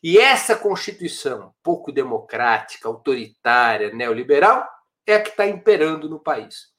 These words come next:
Durante muitos anos, houve maioria a favor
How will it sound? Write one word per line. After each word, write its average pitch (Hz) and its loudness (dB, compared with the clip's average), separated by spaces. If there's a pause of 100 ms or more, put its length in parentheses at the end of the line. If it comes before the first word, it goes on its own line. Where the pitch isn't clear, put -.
(420)
Durante 277 2
muitos 185 2
anos, 196 0 (600)
houve 226 6
maioria 269 4
a 117 -8
favor 143 -4